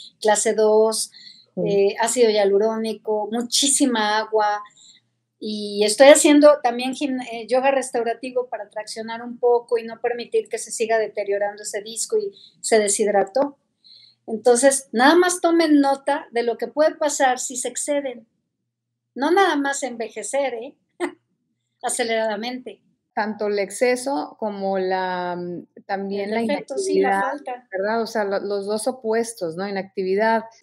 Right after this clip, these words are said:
Speaker 2: Yo también estoy de acuerdo con que no, y que llega un momento donde da-, y dices, "¿Sabes qué?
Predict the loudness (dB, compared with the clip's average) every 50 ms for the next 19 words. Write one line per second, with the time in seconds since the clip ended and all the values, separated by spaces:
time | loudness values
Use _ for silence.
0 | -2 0 0 0 2 0 2 2 0 0 -2 -2 -2 -2 -2 -2 0 0 0 2
1 | 0 0 2 2 2 2 2 0 0 0 -2 -2 -2 -2 -2 -2 -2 -2 0 0
2 | 2 4 4 4 4 2 2 2 2 2 2 2 2 2 2 0 0 0 -2 -2
3 | -4 -4 -2 0 0 0 0 0 -2 -2 -4 -4 -6 -6 -6 -6 -6 -2 -2 -2
4 | -2 -4 -4 -2 0 2 2 2 0